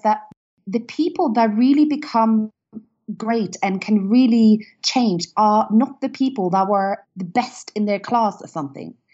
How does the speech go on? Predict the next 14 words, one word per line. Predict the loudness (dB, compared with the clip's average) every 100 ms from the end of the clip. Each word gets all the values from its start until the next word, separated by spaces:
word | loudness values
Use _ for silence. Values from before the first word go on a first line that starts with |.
| -20 -6 -2
In | 0
fact, | -2 -4 -6
it's | 4
more | 6 6 6
likely | 2 0 -4
to | -4 -4
be | 0 2 2
those | 0 -4
kids | -8 -6 -4 -6 -12 -20 _ _ _ -4
that | -2 -2 -4 -14 _
asked | -2 -2 -4 -6
loads | -4 -4
of | -8
questions, | -8 -8 -8 -12 -14 -18